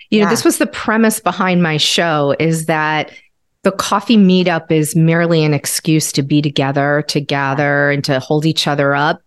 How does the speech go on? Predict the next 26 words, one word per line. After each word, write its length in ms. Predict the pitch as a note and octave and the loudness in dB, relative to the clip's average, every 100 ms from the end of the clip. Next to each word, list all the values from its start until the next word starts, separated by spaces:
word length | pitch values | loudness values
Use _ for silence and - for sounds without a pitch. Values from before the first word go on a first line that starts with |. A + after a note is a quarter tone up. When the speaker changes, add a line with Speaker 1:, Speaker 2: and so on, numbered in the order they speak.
| _ - | _ -6
Speaker 1:
Um, 440 | C#3 C#3 C#3 C#3+ - - - _ - - _ _ - | -2 -2 -2 -4 -8 -20 -20 _ -14 -14 _ _ -4
and 220 | F3 F3+ | 2 2
that's 200 | F#3+ B3 | 2 -2
exactly 440 | F#3 F#3 G#3 F#3 | 0 -2 0 0
what 160 | E3 F3 | 0 2
you 140 | E3+ | 2
were 120 | D#3+ D#3 | 2 2
doing, 340 | E3 E3+ D3+ | 2 2 0
but 160 | E3+ G3 | 0 0
nobody 260 | A3 A4+ | 2 2
really 280 | F#4 F4+ D4 | 4 2 2
got 320 | G3 F3+ F3+ | 2 0 0
it 140 | D3+ - | -2 -2
when 120 | E3 | -2
I 100 | D#3 | -2
explained 520 | D#3 - - D#3+ E3+ F#3+ | -2 -4 -2 0 0 0
to 100 | E3+ | 0
them 380 | D#3 D3+ D#3 F3+ - - - _ | 0 0 -2 -2 -8 -18 -20 _
coffee 380 | - A3 - A#3 | -2 -2 0 -2
culture. 880 | - B3 A3 - A3 E3+ D3 D3 - | 0 0 0 0 0 0 0 -2 0
It's, 300 | F3+ F3+ - | 0 0 -8
Speaker 2:
Yes. 460 | - F#3+ F3 C3 - | -8 -10 -10 -8 0
Speaker 1:
it's 240 | G3 G3 | 0 2
about 480 | F#3 F3+ G#3 G#3+ - | -2 0 0 0 2
the 60 | G3+ | 4
meetup. 720 | F#3 F#3+ G#3 A#3+ F3 C#3 | 6 6 6 4 2 -2